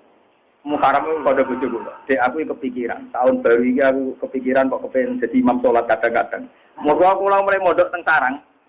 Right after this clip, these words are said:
mulai darani ngalim nganti saiki urung tau imam salat. <laughs> Eh kula niku ya akeh sing janggal. Mulane masjid gen kula niku bingung ngadepi kula. Lah Gus Pak kok imam masjid ya, mondoke dhewe diterang imami jare.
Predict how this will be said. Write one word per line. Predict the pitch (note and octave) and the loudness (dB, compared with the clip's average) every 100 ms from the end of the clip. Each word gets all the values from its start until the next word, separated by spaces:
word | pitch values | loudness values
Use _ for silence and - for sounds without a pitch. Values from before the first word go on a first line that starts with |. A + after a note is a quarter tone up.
| _ | _
mulai | - F3+ F3 | -2 0 4
darani | D#3 F3 F#3 | 4 2 0
ngalim | F3+ G#3+ | -4 -2
nganti | G#3+ G#3 G3+ | -4 -6 -6
saiki | G#3 | -4
urung | B3 B3 | -2 0
tau | G#3+ E3+ | 0 -2
imam | D#3 C#3+ C3+ | -4 -6 -4
salat. | C3 A2+ - | -4 -4 -8
<laughs> | - - _ - - - - - - - - - C4+ - B3 - - - A3 - G#3 - - | -20 -20 _ -10 -6 0 0 2 2 2 0 -2 -4 -4 -4 -4 -6 -6 -8 -8 -10 -10 -4
Eh | - A3+ | 0 2
kula | A#3+ C4 | 2 0
niku | C#4 G#3+ | 0 -2
ya | G3+ G3+ - | -2 -6 -4
akeh | A3+ A#3+ | -4 -4
sing | G#3+ F3+ | -10 -8
janggal. | D#3+ D3+ D3 - _ _ _ _ - - - | -8 -6 -10 -14 _ _ _ _ -16 -12 -8
Mulane | - C#3+ G#3 | 0 0 0
masjid | F3 F3 | -4 -2
gen | D#3+ E3 | 0 0
kula | E3+ G3+ | 0 0
niku | G#3+ F3+ | 0 -4
bingung | G3+ F3+ | -8 -4
ngadepi | C#3 C3+ C3 | -4 -6 -12
kula. | C3 A#2+ G#2 _ | -18 -18 -20 _
Lah | A2+ | -8
Gus | C#3+ - | -6 0
Pak | F3 | 2
kok | E3 | 2
imam | D#3+ D#3 | 0 -2
masjid | D3 - C3 | -2 -4 -2
ya, | C#3 B2 | -2 0
mondoke | C#3+ E3 F#3 F3+ | 0 2 0 0
dhewe | F3 A3 | 2 2
diterang | G3 G3+ G3 | 0 0 -2
imami | F#3+ F#3+ F3 C#3 | 2 0 0 -6
jare. | G#2+ | -8